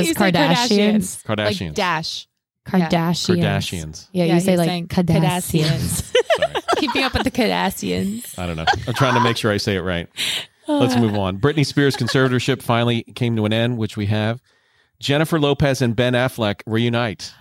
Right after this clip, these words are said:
Speaker 2: I do love
Speaker 1: I
Speaker 2: this.
Speaker 1: do love this. Okay, so I love Jennifer Gardner because she's adorable. However, like, the early two thousands young person in me loves the fact that they are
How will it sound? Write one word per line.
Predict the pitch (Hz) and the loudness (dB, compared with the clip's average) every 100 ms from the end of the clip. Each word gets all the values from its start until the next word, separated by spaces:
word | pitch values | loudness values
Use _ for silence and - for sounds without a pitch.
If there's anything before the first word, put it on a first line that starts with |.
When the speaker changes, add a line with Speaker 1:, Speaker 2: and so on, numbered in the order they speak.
| - | -8
Speaker 2:
I | 196 | -6
do | 196 220 | -2 0
love | 220 190 190 | 2 2 4
Speaker 1:
I | 190 | 2
Speaker 2:
this. | 185 | 4
Speaker 1:
do | 185 175 | 4 4
love | 160 - | 2 0
this. | 156 175 - - | -4 -6 -10 -4
Okay, | 240 240 220 | -2 2 0
so | 170 202 | 0 -2
I | - 220 214 - | 0 -2 -2 -6
love | 190 214 233 214 | 0 4 6 4
Jennifer | 180 170 165 165 | 2 0 0 0
Gardner | 151 151 - - | -2 -6 -10 -6
because | 180 180 165 | 0 2 2
she's | - 180 | 2 2
adorable. | 170 165 160 156 147 - - | 4 2 2 2 0 -2 -4
However, | - 180 175 170 175 170 156 - 160 - - - | -2 0 0 -2 -2 -2 -6 -6 -10 -16 -16 -2
like, | 170 175 | 0 0
the | 180 - | -2 -2
early | 190 185 190 | 2 4 4
two | - 196 | 2 0
thousands | - 165 165 170 165 165 160 175 - | 0 2 2 2 2 0 -4 -6 -6
young | 165 170 160 165 160 170 _ _ _ _ _ _ | 0 2 2 2 0 -4 _ _ _ _ _ _
person | - - 156 160 | -4 0 2 2
in | 156 151 | 0 0
me | 151 156 | -2 -2
loves | 160 160 156 156 160 - | 0 2 2 0 -4 -8
the | - | -6
fact | - 147 - | -4 -4 -6
that | 156 | -8
they | - 147 | -6 -6
are | 98 87 95 | -4 -6 -8